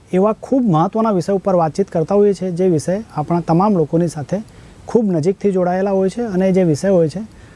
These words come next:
અથવા તો જે જુદા જુદા ટોપિક હોય છે, એનું મહત્ત્વ પણ એટલું જ રહેલું હોય છે. અમારી બે ઇન્ડિયા ન્યૂઝ ચેનલનો હેતુ એ છે કે આપણા જે દર્શક મિત્રો છે,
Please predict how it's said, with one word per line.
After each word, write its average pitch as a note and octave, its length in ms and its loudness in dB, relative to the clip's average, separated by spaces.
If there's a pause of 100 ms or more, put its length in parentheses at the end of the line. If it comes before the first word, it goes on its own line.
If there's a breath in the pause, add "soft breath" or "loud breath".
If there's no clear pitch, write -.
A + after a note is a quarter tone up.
(120)
અથવા E3+ 200 0
તો F#3+ 120 0
જે F#3+ 180 2
જુદા E3+ 240 0
જુદા F#3+ 300 0
ટોપિક F3 380 -2
હોય E3 180 0
છે, E3 100 -8 (360)
એનું E3+ 220 2
મહત્ત્વ D#3+ 300 0
પણ F#3 160 -6
એટલું F3 320 -2
જ F3 40 0
રહેલું D#3+ 300 -2
હોય D#3 160 0
છે. F#3 120 -12 (580 loud breath)
અમારી G#3 280 4
બે G#3+ 220 2
ઇન્ડિયા G3+ 260 0
ન્યૂઝ F#3+ 220 0
ચેનલનો F3+ 380 -2
હેતુ E3+ 340 -2
એ G#3 140 4
છે E3 200 -6 (420 loud breath)
કે G#3 80 0
આપણા G3 220 0
જે G#3+ 100 2
દર્શક F#3 340 -2
મિત્રો F3 300 -2
છે, F#3+ 120 -8